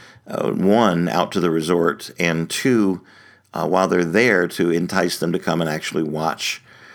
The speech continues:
the plays and the musicals that we put together.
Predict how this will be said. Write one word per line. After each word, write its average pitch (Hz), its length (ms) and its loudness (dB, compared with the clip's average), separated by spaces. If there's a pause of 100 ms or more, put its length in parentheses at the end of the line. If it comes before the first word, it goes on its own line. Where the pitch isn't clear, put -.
(220)
the - 100 -4
plays 85 360 0
and 87 80 -2
the 85 40 0
musicals 76 400 -4
that 80 120 0
we 78 100 -2
put - 220 -4
together. - 480 0